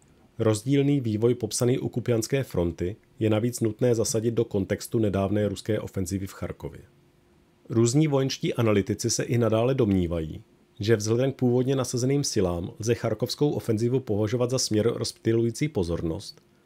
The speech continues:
zatímco směr Kupiansk lze považovat za podpůrnou osu pro úsilí nadále na jih, zejména směrem na Sloviansk a Pokrovsk. Tyto směry mají za cíl postoupit k úplné kontrole Doněcké oblasti a mohly by být primárním cílem očekávané ruské letní ofenzívy.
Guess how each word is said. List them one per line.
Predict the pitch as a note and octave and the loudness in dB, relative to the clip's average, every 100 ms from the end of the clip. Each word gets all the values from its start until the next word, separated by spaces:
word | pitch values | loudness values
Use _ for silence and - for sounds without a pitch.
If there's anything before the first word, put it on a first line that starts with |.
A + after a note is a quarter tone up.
| - | -4
zatímco | A#2 - B2 C3 | -4 0 0 0
směr | - D3 | -2 -2
Kupiansk | C#3+ - - F#2+ G2 - - _ _ A2+ | -2 -4 0 0 0 -6 -14 _ _ -2
lze | G#2+ A#2 | 2 2
považovat | A2 G#2+ G#2+ B2+ B2 | 2 0 2 2 0
za | B2+ | 0
podpůrnou | G#2+ - A#2+ A#2 B2+ | -4 -2 -2 2 0
osu | A#2 G2+ A#2 | -2 -4 -4
pro | A2 A#2 | -2 -2
úsilí | G2 - A2+ A2+ | -2 -4 0 2
nadále | G#2 G#2+ A2+ B2+ | 2 2 0 0
na | F#2+ | 0
jih, | D#2 D#2+ - _ _ _ _ _ _ | -4 -8 -18 _ _ _ _ _ _
zejména | G#2+ A2 A2+ A#2+ B2+ | 2 4 6 4 2
směrem | - A2 A#2 | 0 2 2
na | B2 | 0
Sloviansk | - G2 F#2 F#2+ G2 | 0 0 2 2 0
a | - | -6
Pokrovsk. | - - D2+ D2 - - _ _ _ _ _ _ _ _ - | -6 -8 -8 -10 -14 -16 _ _ _ _ _ _ _ _ -2
Tyto | A2 D3+ | 2 2
směry | D3+ A#2+ A#2 A#2+ | 2 4 4 4
mají | A#2 A#2+ | 2 2
za | A2+ | 0
cíl | A2 C3+ C3 | -4 -2 -2
postoupit | A2 - A#2+ A#2 B2+ | -2 0 0 0 -6
k | - | -4
úplné | G#2+ A2+ A#2+ | 0 2 2
kontrole | B2 A#2 A2 A#2+ | 2 0 0 0
Doněcké | B2 A#2+ A2+ - C#3+ | 2 2 2 0 -2
oblasti | D3 F#2 F2 - - F#2 A2+ _ _ - | -2 -2 -2 -2 -6 -8 -10 _ _ -6
a | G#2+ | 0
mohly | G#2+ A2+ | 2 2
by | C3 | 0
být | C3 C3+ | 0 -2
primárním | C3 A#2 A#2 A#2+ C3 | 0 2 2 2 -2
cílem | B2 A2 A#2 | -2 0 0
očekávané | B2 - A#2 G#2+ G#2+ A2 A2+ | 0 -6 -2 0 0 0 0
ruské | A2 G2+ - A2 | -2 -4 0 0
letní | G#2 - G#2+ | 0 0 -2
ofenzívy. | - - D#2+ D2 D#2 | -2 -8 -8 -10 -14